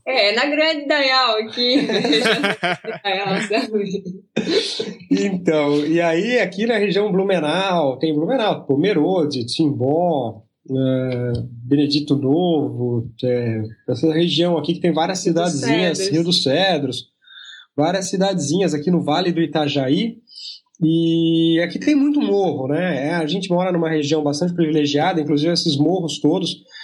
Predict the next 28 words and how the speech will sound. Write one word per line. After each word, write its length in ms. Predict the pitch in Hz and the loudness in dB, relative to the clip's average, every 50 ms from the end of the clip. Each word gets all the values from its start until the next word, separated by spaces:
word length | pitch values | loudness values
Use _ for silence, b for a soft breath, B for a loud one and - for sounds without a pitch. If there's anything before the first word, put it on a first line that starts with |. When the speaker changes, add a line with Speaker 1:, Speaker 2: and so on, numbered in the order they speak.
| B B B B _ - | B B B B _ -2
Speaker 2:
fizeram 440 | - 151 143 147 156 165 180 190 190 | 0 2 2 2 2 2 0 -2 -2
com 240 | 180 180 185 190 190 | 0 0 0 0 0
que 120 | 185 180 190 | 0 0 2
as 720 | 190 185 185 185 175 175 175 170 165 160 156 151 147 143 | 2 2 2 2 2 2 2 2 2 2 2 0 0 0
propriedades 680 | 147 165 170 170 175 175 156 160 160 175 175 170 160 156 | 0 0 0 2 0 0 2 2 0 0 -2 -2 -2 0
não 160 | 170 175 180 | 0 0 0
se 160 | 175 - 175 | 0 -2 -2
tornassem 520 | 180 190 180 170 165 165 175 180 180 175 175 | 0 0 0 0 0 0 0 0 0 0 0
propriedades 600 | 175 175 175 180 170 160 165 175 175 160 156 147 | 0 -2 0 0 0 0 2 0 0 0 0 0
muito 300 | 156 175 180 175 180 170 | 2 2 2 2 0 0
grandes, 440 | 139 135 147 170 185 180 156 127 131 | 2 2 2 2 2 0 0 0 0
não 100 | 147 147 | 0 0
criassem 440 | 147 151 139 147 151 156 156 160 147 | 0 0 0 0 0 0 -2 -2 -2
aquelas 260 | 151 160 160 143 139 | 0 0 0 0 0
grandes 260 | 131 143 160 170 160 | 0 0 0 0 -2
propriedades 640 | - 156 151 143 147 143 143 143 143 156 156 147 - | -2 -4 -2 0 0 0 0 0 0 0 -2 -2 -4
com 120 | - 151 143 | -2 -2 -2
aquelas 340 | 147 - 147 147 143 - | 0 0 0 0 0 -2
grandes 520 | 113 113 131 143 156 175 170 147 151 143 - - - _ _ - | -2 -2 0 0 2 2 0 -2 -2 -4 -6 -8 -12 _ _ -2
lavouras 1000 | - 143 139 135 - 110 127 139 151 175 180 170 156 143 127 123 117 113 - - | 0 0 0 0 -2 0 2 2 2 2 2 2 2 2 0 -2 -2 -4 -6 -6
que 100 | - 139 | -4 -4
a 40 | 127 | -4
gente 220 | 139 147 147 151 | -2 -2 -4 -2
vê 180 | 123 131 147 151 | 0 2 2 2
no 200 | 143 143 139 131 - | 2 0 -2 -2 -2
Paraná, 520 | - 143 139 135 127 131 143 160 160 151 | -2 -2 0 0 0 0 0 0 0 0
por 160 | 143 143 131 120 | -2 -2 -4 -4
exemplo. 520 | 123 123 139 147 147 143 143 - 131 | -2 0 0 0 0 -2 -2 -6 -8